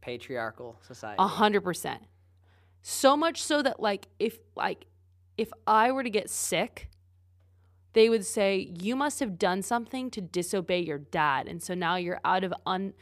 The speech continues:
Speaker 2: you're away from the protection of your father. So God is punishing you now."
Speaker 1: Taking it to the extreme.
Speaker 2: Yes.
Speaker 1: Very much the sins of our fathers kind of a feel.
Speaker 2: It's a sin of you, though.
Speaker 1: Right,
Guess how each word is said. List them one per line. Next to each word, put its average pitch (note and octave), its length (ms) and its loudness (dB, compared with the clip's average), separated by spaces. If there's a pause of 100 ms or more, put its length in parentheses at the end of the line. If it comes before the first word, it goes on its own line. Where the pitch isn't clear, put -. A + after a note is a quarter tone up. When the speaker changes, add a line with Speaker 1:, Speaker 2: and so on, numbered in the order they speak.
(260)
Speaker 2:
you're A3+ 220 2 (300)
away A3+ 400 6
from A#3 220 -4
the F#3+ 60 -2
protection G3+ 520 -2
of F#3 120 -2
your E3 120 -4
father. E3+ 520 2
So F3 240 -2
God D#3+ 320 2
is D3 120 -4
punishing - 580 -10
you - 120 -12
now." - 300 -10 (1800)
Speaker 1:
Taking F#3 200 -4
it B2+ 100 -8
to C#3 80 -12
the A#2+ 140 -8
extreme. A#2+ 960 -14
Speaker 2:
Yes. - 520 -6 (1000)
Speaker 1:
Very C#3+ 160 -4
much C#3+ 200 -6
the C3 80 -12
sins A#2+ 280 -10
of G#2+ 100 -16
our G2+ 120 -8
fathers G2 400 -14
kind - 160 -18
of G#2 80 -20
a G2+ 60 -20
feel. E2 320 -18 (1400)
Speaker 2:
It's - 220 -6
a G3 60 -6
sin A3 220 0
of E3 120 -2
you, D#3+ 320 -2
though. - 360 -4
Speaker 1:
Right, A2+ 420 -4